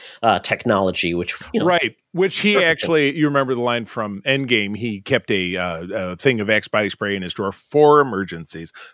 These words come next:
Speaker 2: This was definitely an emergency.
Speaker 1: Yes, so, so, uh, this series,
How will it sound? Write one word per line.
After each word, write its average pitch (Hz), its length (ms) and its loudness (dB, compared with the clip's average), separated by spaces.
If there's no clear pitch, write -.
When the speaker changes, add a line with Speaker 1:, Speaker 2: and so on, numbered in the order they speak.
Speaker 2:
This 196 340 2
was 143 200 2
definitely 117 480 0
an 101 80 -4
emergency. - 560 -12
Speaker 1:
Yes, - 200 -4
so, 131 520 2
so, 131 260 4
uh, 117 160 6
this 147 240 2
series, 151 540 4